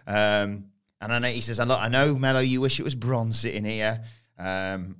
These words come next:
and, uh, Melo's like, "You always seem to get in a one contenders match and then be in the, in the right position at the right time." Uh, and, uh, yeah, Wall's like, "Yeah, pretty bloody, pretty bloody cool, actually, mate."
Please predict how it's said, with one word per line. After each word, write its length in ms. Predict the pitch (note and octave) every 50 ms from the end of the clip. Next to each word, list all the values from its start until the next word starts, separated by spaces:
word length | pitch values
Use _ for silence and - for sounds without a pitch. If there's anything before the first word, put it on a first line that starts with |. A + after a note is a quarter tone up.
| -
and, 320 | - G2+ G2 F#2 F#2 E2+ D2 C#2+
uh, 40 | E2
Melo's 280 | G2 G2 G2+ G2 G2 G#2
like, 160 | A#2 - G#2+
"You 100 | A2+ B2
always 140 | D#3 E3 -
seem 140 | D#3 C#3+
to 80 | B2+ A2
get 240 | - D3+ B2 - - -
in 100 | - A2 A2+
a 20 | A2+
one 180 | A2+ A2+ G#2+
contenders 460 | G2 G#2+ - - D3 D#3+ D#3+ C3 G#2+
match 460 | G#2+ G2+ F2 - - - - - - -
and 180 | D2 - - G2+
then 140 | G2+ G2
be 120 | F#2+ G#2+ G#2+
in 60 | G#2+
the, 160 | G#2+ G#2 G#2 E2+ D#2+
in 120 | D#2+ G#2
the 40 | G#2+
right 160 | G#2+ A2 -
position 300 | - A#2 A#2+ - B2 B2 G2
at 60 | E2+
the 60 | F#2+
right 180 | G2+ G2+ G2+ -
time." 440 | - B2+ B2+ B2 G#2+ G#2 G2 F2 - - - - - - _ -
Uh, 20 | F#2+ G2 G2 G2 G2 F#2+ G2 D2+
and, 340 | F#2+ G2+ F#2 F#2+ F#2 -
uh, 420 | A2 G2 F#2 F2+ F2+ F2 F2 E2+ E2 -
yeah, 160 | G2 G2 E2+
Wall's 280 | E2+ G2 G2+ F#2+ E2+ G2
like, 160 | F#2 G2 G#2+
"Yeah, 140 | C#3 D#3+ C#3 - - - - _ _ _ _ _ _ _ _
pretty 200 | - G2 F#2+ F#2 - _ _
bloody, 200 | - A2 G#2 F#2
pretty 240 | - - A#2+ E2+ G#2 A2+
bloody 200 | G#2+ A#2 G#2+ F#2+
cool, 300 | F2 - C#3 D3+ C#3 G#2 F#2
actually, 320 | F2 - - F#2+ F2 F2+
mate." 240 | F2+ G2 A2+ A#2+ -